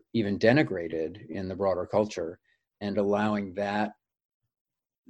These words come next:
that story or those people or those experiences to really truly be seen and heard and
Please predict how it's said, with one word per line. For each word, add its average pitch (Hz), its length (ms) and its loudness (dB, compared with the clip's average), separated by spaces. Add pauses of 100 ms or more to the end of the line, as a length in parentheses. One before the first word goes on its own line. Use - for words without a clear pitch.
that 107 400 0
story 104 840 2
or 90 180 -4
those 113 340 2
people 104 580 -2
or 92 100 -4
those 101 260 -2
experiences 104 880 -6 (520)
to 101 840 -2 (380)
really 127 400 6
truly 110 400 0
be 101 180 -8
seen 98 800 -8
and 87 120 -12
heard 85 600 -8 (640)
and 90 320 -10